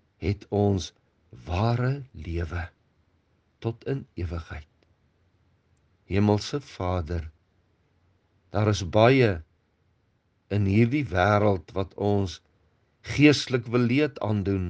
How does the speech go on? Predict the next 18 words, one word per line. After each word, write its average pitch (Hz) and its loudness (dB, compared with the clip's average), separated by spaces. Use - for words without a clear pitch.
ons 101 -2
geestelike 127 -4
vyande 123 -2
wil 113 -2
ons 113 -2
van 120 -6
u 87 -4
af 117 0
weglei. 98 -8
Daar 95 -2
is 87 -6
baie 113 4
wat 95 -10
ons 104 -4
liggame 107 0
leed 98 -4
wil 98 -8
aandoen, 92 -6